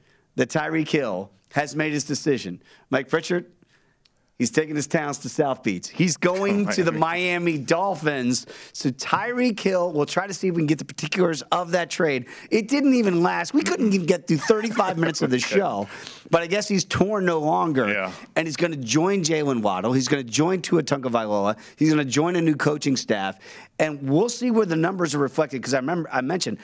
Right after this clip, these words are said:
Speaker 1: they're off the board right now.
Speaker 2: Mm-hmm.
Speaker 1: You cannot get future plays right now here out in Las Vegas on the A F C East. This is how quickly,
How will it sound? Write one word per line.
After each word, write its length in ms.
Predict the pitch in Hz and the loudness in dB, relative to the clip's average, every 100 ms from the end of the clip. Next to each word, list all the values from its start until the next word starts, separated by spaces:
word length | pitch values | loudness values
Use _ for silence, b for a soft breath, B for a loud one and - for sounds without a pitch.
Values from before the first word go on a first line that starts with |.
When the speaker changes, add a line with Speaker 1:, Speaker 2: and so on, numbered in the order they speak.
| B | B
Speaker 1:
they're 140 | 175 226 | 0 2
off 220 | 233 - | 0 0
the 80 | 143 | 0
board 300 | 156 170 143 | 0 0 0
right 180 | 107 | -4
now. 240 | 113 95 76 | -6 -12 -14
Speaker 2:
Mm-hmm. 200 | 90 98 107 | -8 -6 -2
Speaker 1:
You 100 | 123 | 0
cannot 360 | 156 165 196 180 | 0 0 -2 -2
get 140 | 170 | -4
future 280 | - 170 156 | -2 -4 -2
plays 280 | 160 156 123 | 0 0 -2
right 240 | 139 147 | -6 -4
now 200 | 143 147 | -2 -2
here 220 | 131 139 131 | 0 0 0
out 160 | 131 | -2
in 60 | 131 | -2
Las 200 | 120 - | -2 0
Vegas 380 | 123 117 110 B B B B - | 0 0 -2 B B B B -2
on 140 | 139 | 0
the 180 | 139 139 | 0 0
A 40 | |
F 80 | 127 | 0
C 100 | 143 | -4
East. 320 | 147 156 - | 0 0 2
This 160 | 131 - | -2 -2
is 100 | 127 | -2
how 80 | 135 | -2
quickly, 680 | - 180 180 151 143 127 | -2 -2 0 0 0 0